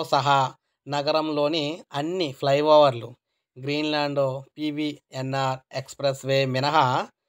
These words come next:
శుక్రవారం రాత్రి పది గంటల తర్వాత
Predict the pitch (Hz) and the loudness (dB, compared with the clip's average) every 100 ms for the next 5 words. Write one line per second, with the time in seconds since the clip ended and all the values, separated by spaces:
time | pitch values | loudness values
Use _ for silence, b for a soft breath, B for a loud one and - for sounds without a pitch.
0 | _ _ _ 139 151 160 160 160 139 139 | _ _ _ -12 -4 2 4 4 4 2
1 | 156 151 151 151 143 143 135 135 156 151 | 2 0 -2 2 2 2 0 0 0 0
2 | 147 131 135 131 | 2 2 2 0